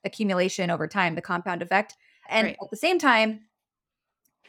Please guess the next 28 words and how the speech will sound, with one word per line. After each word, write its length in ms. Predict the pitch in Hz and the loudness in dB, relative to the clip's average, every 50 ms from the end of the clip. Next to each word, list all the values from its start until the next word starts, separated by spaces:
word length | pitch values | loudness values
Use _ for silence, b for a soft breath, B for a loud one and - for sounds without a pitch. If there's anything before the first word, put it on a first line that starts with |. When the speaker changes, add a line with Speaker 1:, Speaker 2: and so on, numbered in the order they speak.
| _ - | _ 4
Speaker 1:
I 120 | 220 226 | 4 4
do 240 | 220 214 247 262 254 | 4 4 4 4 6
love 260 | 233 214 214 208 190 | 8 8 8 8 8
radical 340 | 202 196 190 190 190 202 190 | 8 8 6 6 4 2 -2
change 300 | 190 - 196 180 180 180 | 0 0 -2 -2 2 2
all 140 | 196 175 175 | 4 4 4
at 80 | 165 | 2
once 260 | 170 175 160 165 - - | 2 -2 -2 -2 -4 -6
sometimes. 460 | - 143 - - 208 - - - 202 | -8 -8 -4 -4 -4 -4 -4 -6 -4
They're 80 | 208 | 2
like, 180 | 208 220 247 269 | 4 4 4 6
"Let's 180 | 370 415 427 - | 4 4 6 4
just 160 | 523 523 - | 4 6 6
overhaul 480 | - 381 403 415 415 359 349 330 330 | 4 4 6 4 4 6 8 8 10
it 60 | 330 330 | 10 8
all." 160 | 311 269 B B B B | 8 6 B B B B
So 260 | - - 294 269 262 | 8 8 8 8 8
fun 280 | - - 247 254 254 262 | 8 6 6 6 8 6
fact, 360 | 247 208 208 214 233 - - - | 6 6 6 6 4 2 0 6
I 120 | - 202 202 | 6 6 6
used 320 | 214 226 233 226 - - | 6 2 0 -2 -4 -4
to 60 | - 247 | -2 2
donate 320 | 208 185 185 190 196 180 | 2 4 4 4 2 2
my 120 | 180 180 | 2 2
hair 200 | 190 202 180 175 | 2 2 2 2
a 80 | 175 180 | 4 4
lot. 340 | 196 208 214 226 247 240 - | 4 6 6 6 6 4 2
Like, 180 | 202 196 - | 0 -2 -2